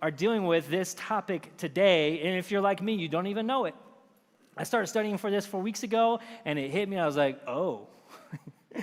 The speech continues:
Eyes open. This is me. And so I feel that as I'm sharing about it today, this is not coming from a place of, like, "I've mastered this, and now you come along and follow me."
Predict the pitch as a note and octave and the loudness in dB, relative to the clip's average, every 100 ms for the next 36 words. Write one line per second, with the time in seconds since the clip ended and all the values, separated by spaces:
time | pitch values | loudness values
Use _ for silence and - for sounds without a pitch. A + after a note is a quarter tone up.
0 | E3+ - - - E3 D#3+ D#3 D#3+ D#3+ E3+ | -12 -16 -12 -4 -2 0 0 0 -2 -4
1 | D#3 D3 D3 - - B2+ G3+ C4 D#3 C3 | -2 -4 -8 -16 -8 -6 -4 -4 -6 -6
2 | B2+ D#3 A3 E3+ A#2 A2 - - F3 - | -6 -4 -4 -6 -8 -12 -16 -8 -6 0
3 | F3+ D3+ D#3 - G#3 A3+ G#3 D3+ E3+ E3+ | 2 2 0 -2 0 2 2 2 0 0
4 | D#3 D3 - F#3 G#3 G#3 G#3+ A3 G#3+ G#3 | 0 -2 -4 -2 0 2 2 0 -2 0
5 | A3 G#3 D#3+ D#3 D#3 D#3 E3+ E3+ D#3+ D3 | 0 0 -4 -2 -2 -2 -6 -6 -6 -6
6 | - D#3 D#3 A#2+ A#2+ B2 C3 A#2 C3+ F#3+ | -2 -2 -2 -4 -4 -2 -4 -4 -6 -6
7 | G#3+ - B2 A#2+ F3 - B2 C3+ E3 D#3+ | -6 -10 -10 -10 -8 -10 -10 -8 -8 -8
8 | F3+ A3 - F#3+ G#3 G#3 C#3+ A2 - G3 | -8 -10 -8 -8 -6 -6 -8 -10 -8 -6
9 | G3 G3 F3 | -6 -8 -10